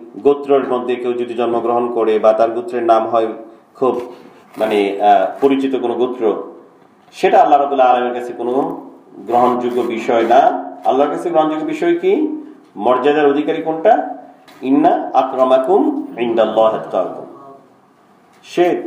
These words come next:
তাকওয়ার মাপকাঠিতে সে কতটা উপরের, উচ্চ স্তরের, হ্যাঁ, সেটাই হচ্ছে আল্লাহর কাছে গ্রহণযোগ্য এবং মর্যাদার অধিকারী।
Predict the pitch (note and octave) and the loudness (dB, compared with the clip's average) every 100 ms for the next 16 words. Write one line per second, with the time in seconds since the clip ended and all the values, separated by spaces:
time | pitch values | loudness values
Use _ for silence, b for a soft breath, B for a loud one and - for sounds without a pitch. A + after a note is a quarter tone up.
0 | - D3 D3 F3+ F#3+ G3+ - - C3+ C3+ | 0 2 4 4 4 4 0 -4 0 2
1 | C#3 C#3+ C#3 C3+ C#3+ C#3+ C3+ C3+ D3 E3+ | 2 0 -6 -6 -6 -6 -2 -4 4 2
2 | - - - - _ _ _ _ _ _ | 2 -6 -14 -20 _ _ _ _ _ _
3 | _ _ - - C#3 D#3+ D3 D3 A#2+ - | _ _ -16 -4 0 4 4 4 2 -4
4 | C#3 C3+ - - - - D#3 D3+ A2 - | -8 -8 -12 -16 -18 -2 2 4 2 -2
5 | - - _ _ _ _ _ A2+ C#3+ C4+ | -12 -20 _ _ _ _ _ -4 -2 -4
6 | - - - _ _ - G3 F#3+ G#3 F3+ | -10 -18 -20 _ _ -6 -2 4 4 4
7 | E3 - - G3+ E4+ F4 - - - - | -2 -4 0 2 2 -2 -6 -16 -14 -4
8 | A2+ A2+ G#2+ B2 - G3 D4+ - - - | 0 0 -2 -8 -6 -6 -6 -12 -20 -20
9 | _ - - - - - G2 F#2+ G#2 A#2+ | _ -20 -20 -20 -20 -14 -4 -4 -4 -6
10 | - E3 A#2+ B2 - - - - - - | 0 2 2 0 -6 -10 -16 -20 -20 -20
11 | - - A2+ - G2+ F#2 C#2+ - - | -20 -2 -2 0 -4 -4 -6 -10 -14